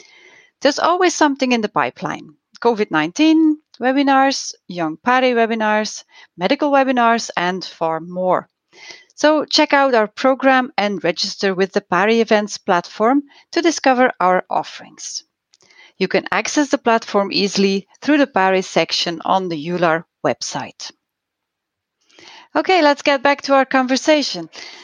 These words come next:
Now, looking back at the history of your organization, of Arthritis Ireland, what do you think is, are the biggest accomplishments or the biggest wins for people with R M Ds in your country, Brian?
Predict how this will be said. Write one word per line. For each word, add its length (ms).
Now, 160
looking 360
back 320
at 120
the 120
history 680
of 360
your 220
organization, 840
of 160
Arthritis 580
Ireland, 520
what 220
do 60
you 160
think 440
is, 280
are 160
the 100
biggest 540
accomplishments 920
or 220
the 100
biggest 400
wins 400
for 160
people 460
with 140
R 120
M 180
Ds 300
in 200
your 200
country, 540
Brian? 440